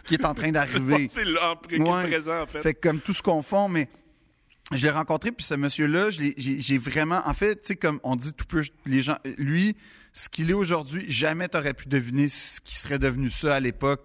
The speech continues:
Speaker 1: Une sorte de sagesse, une... très, très émouvant comme monsieur. Mais oui, puis c'est, euh, en fait, c'était de l'excès par-dessus excès, par-dessus excès à T Q S. C'était, c'était vraiment du
Speaker 2: Ça finissait
Speaker 1: clickbait.
Speaker 2: par de la porn.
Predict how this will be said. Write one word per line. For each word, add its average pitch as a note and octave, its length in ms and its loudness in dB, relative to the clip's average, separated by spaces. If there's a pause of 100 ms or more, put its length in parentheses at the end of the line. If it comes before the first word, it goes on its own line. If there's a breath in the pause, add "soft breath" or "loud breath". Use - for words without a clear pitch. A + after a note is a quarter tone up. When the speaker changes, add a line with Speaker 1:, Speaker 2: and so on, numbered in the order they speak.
(140)
Speaker 1:
Une C#3 140 -2
sorte D#3+ 220 -4
de D3+ 80 0
sagesse, C#3 480 -2
une... C3+ 80 -6 (420 loud breath)
très, F#3+ 220 0
très G#3 320 0
émouvant D#3+ 360 2
comme C#3 220 -4
monsieur. C3 440 0 (380 loud breath)
Mais C3 120 2
oui, G3+ 300 0 (280 loud breath)
puis C#3 140 -2
c'est, E3 200 -2
euh, C#3+ 600 -16 (320)
en C#3+ 80 2
fait, G#3 200 -2
c'était C#3+ 300 -6
de D3 140 2
l'excès D#3+ 600 0
par-dessus D3 560 0
excès, E3+ 340 -2
par-dessus C#3+ 520 0
excès E3+ 420 0
à C#3 80 -2
T C3 160 -6
Q D3 240 0
S. D#3 220 -2 (280 loud breath)
C'était, E3 460 0
c'était - 180 0
vraiment F3 300 0
du G3+ 80 -2
Speaker 2:
Ça - 120 -2
finissait F3+ 200 2
Speaker 1:
clickbait. F3 260 2
Speaker 2:
par D#3+ 140 0
de C#3+ 40 -6
la B2+ 100 -4
porn. C#3 260 -2